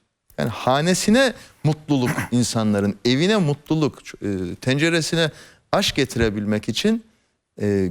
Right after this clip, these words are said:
güven veren bir kadroyla çıkması lazım. Şimdi buradan sen-, sana ne diyecek belki birisi, e, seyrederken, yani sen hukukçu değil misin?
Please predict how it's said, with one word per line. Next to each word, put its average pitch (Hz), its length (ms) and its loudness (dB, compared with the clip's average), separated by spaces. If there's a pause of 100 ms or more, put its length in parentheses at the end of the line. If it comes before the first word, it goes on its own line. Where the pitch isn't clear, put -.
güven 202 340 4
veren 120 340 0
bir 101 100 -2
kadroyla 104 580 0
çıkması 92 560 -4
lazım. 87 320 -4 (240)
Şimdi 135 240 -2
buradan 180 300 2 (240)
sen-, 165 320 0
sana 170 280 0
ne 139 140 0
diyecek 95 320 -4 (180)
belki 92 320 -4
birisi, 90 480 -4
e, 90 240 -2
seyrederken, 90 720 -2 (420)
yani 95 300 0
sen 101 260 -2
hukukçu 104 440 -4
değil 117 120 2
misin? 110 260 -4